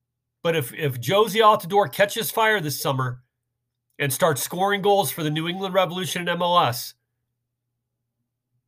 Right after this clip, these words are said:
you know what's coming next. Do not be surprised if Greg calls him into the national team. My thing is this, guys. I don't care if Eddie Johnson starts scoring goals again or Chris Wondolowski starts scoring goals again.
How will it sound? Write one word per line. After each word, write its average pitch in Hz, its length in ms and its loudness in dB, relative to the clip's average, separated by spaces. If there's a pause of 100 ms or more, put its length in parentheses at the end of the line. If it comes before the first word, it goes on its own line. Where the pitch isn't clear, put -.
(180)
you 185 220 0
know 208 160 8
what's 175 180 2
coming 143 300 0
next. 147 400 0
Do 185 200 0
not 214 240 6
be 202 140 -4
surprised 165 600 2
if 127 100 -6
Greg 156 300 0
calls 151 340 2
him 156 100 -4
into 143 160 -2
the 131 100 -4
national 135 420 -2
team. - 260 -14 (800)
My 220 260 4
thing 262 280 -2
is 175 100 -2
this, 220 220 0
guys. 131 480 -2 (720)
I 254 100 4
don't - 160 0
care 269 140 4
if 180 120 -2
Eddie 220 240 0
Johnson 185 520 2
starts 135 320 0
scoring 143 320 -2
goals 117 240 -4
again 104 260 -10 (540)
or 196 200 4
Chris - 300 0
Wondolowski 202 720 4
starts 156 300 -4
scoring 151 320 -2
goals 131 260 -4
again. 117 280 -6